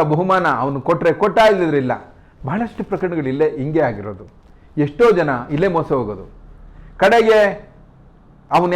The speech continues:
ಯಾರು, ಎಲ್ಲಿರೋನು ಅಂತ ಹುಡ್ಕೋಕ್ ಶುರು ಮಾಡ್ತಾರೆ, ಬಹುಮಾನನೇ ಕೊಡೋದಿಲ್ಲ. ಅವನು ಆಡಿಸಿ,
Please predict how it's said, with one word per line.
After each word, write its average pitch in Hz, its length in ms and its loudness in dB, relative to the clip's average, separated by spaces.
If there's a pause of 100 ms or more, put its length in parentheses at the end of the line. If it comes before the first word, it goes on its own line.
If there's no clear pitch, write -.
ಯಾರು, 170 240 4 (180)
ಎಲ್ಲಿರೋನು 190 440 4
ಅಂತ 160 160 -4
ಹುಡ್ಕೋಕ್ 147 320 -4
ಶುರು 147 180 -2
ಮಾಡ್ತಾರೆ, 117 340 -4 (840)
ಬಹುಮಾನನೇ 143 640 -2
ಕೊಡೋದಿಲ್ಲ. 110 360 -6 (800)
ಅವನು 143 240 0 (180)
ಆಡಿಸಿ, 147 400 2